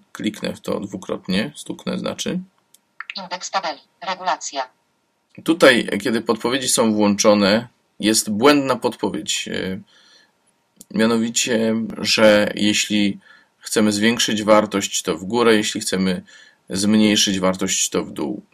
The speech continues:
Speaker 1: Ja chcę iść w stronę, e, kolejnych liter alfabetu.
Speaker 2: K, zaznaczone. L, zaznaczone. L, zaznaczone.
Speaker 1: K L E, ale ja wschodzę w dół. No także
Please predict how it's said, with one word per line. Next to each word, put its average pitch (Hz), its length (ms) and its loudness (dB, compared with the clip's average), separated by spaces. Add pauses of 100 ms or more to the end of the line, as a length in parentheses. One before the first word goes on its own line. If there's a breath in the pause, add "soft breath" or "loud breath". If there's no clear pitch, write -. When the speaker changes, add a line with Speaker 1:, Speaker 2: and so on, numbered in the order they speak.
(260)
Speaker 1:
Ja 190 140 0
chcę 104 560 0 (380 loud breath)
iść - 380 0
w - 300 -14
stronę, 92 840 0 (600)
e, - 400 -10
kolejnych 107 480 2
liter 117 300 0
alfabetu. 95 720 -2 (840)
Speaker 2:
K, 151 160 -2 (100)
zaznaczone. 185 540 -6 (320)
L, 277 200 -8 (120)
zaznaczone. 180 560 -6 (140)
L, 147 140 -6 (160)
zaznaczone. 185 600 -6
Speaker 1:
K 101 200 2
L 98 220 0
E, 92 300 2 (400 loud breath)
ale 123 240 6
ja 113 160 8
wschodzę 117 380 0
w 120 80 -8
dół. 120 380 2 (1120 loud breath)
No 139 200 4
także 135 540 6